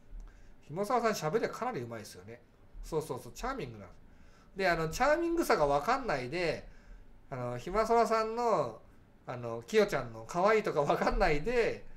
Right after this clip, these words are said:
<laughs> なんか、あの、なんか、なんていうのかな、悪意の塊みたいな見方をすると、確かに怖いかもしれないですね。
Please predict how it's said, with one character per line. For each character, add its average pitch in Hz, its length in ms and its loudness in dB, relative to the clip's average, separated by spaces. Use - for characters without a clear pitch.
<laughs> - 280 -10
な 175 80 4
ん 156 80 -4
か、 107 180 -6
あ 156 160 -4
の、 117 400 -6
な 165 100 2
ん 156 40 0
か、 - 260 -4
な 156 100 -4
ん - 20 -4
て 165 80 -6
い 135 40 -4
う - 20 -4
の 104 40 -8
か 104 80 -10
な、 117 120 -12
悪 220 320 4
意 240 60 2
の 156 100 0
塊 196 480 4
み 214 100 0
た 208 120 8
い 165 60 4
な 139 80 0
見 139 140 -6
方 180 260 0
を 185 80 2
す 185 120 -2
る 202 120 2
と、 202 460 2
確 190 180 0
か 147 80 0
に 120 120 -6
怖 156 320 4
い 143 80 4
か 117 100 -8
も 101 100 -12
し - 180 -18
れ 101 60 -20
な 90 80 -16
い 85 40 -14
で - 60 -18
す - 100 -18
ね。 139 260 -12